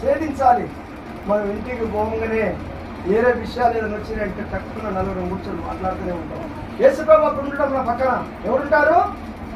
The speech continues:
మనమే ఉంటాం, మనమే మాట్లాడుతూ ఉంటాం. అందుకోసం ఈ రోజు నుంచి వాటిని, వాటికి సొస్సు చెప్పండి. "ప్రభువా, నీ ఆజ్ఞను పాలించే వారిగా ఉండుటకు నన్ను సిద్ధపరచండి. నీ ఆజ్ఞలో నిమగ్గురాలై, నిమగ్గున్నై జీవించడానికి నన్ను సిద్ధపరచండి.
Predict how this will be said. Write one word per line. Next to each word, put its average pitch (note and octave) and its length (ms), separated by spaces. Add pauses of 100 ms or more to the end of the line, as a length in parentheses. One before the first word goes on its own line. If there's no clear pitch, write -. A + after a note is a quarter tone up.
(120)
మనమే F4 320
ఉంటాం, D#4+ 340
మనమే D4+ 200
మాట్లాడుతూ D#4 540
ఉంటాం. A#3 380 (880)
అందుకోసం F#3 360
ఈ F#3+ 120
రోజు C4+ 220
నుంచి C4 320
వాటిని, G#3+ 360 (400)
వాటికి A#3 280
సొస్సు C4+ 260
చెప్పండి. C4+ 400 (360)
"ప్రభువా, D#4 540 (280)
నీ D4 220
ఆజ్ఞను C#4+ 460
పాలించే B3+ 480
వారిగా A3+ 340
ఉండుటకు G3+ 360
నన్ను F#3 180
సిద్ధపరచండి. F3 760 (400)
నీ D#4 120
ఆజ్ఞలో D#4+ 480
నిమగ్గురాలై, E4 800 (380)
నిమగ్గున్నై E4+ 560
జీవించడానికి D#4 560
నన్ను A#3+ 140
సిద్ధపరచండి. B3 680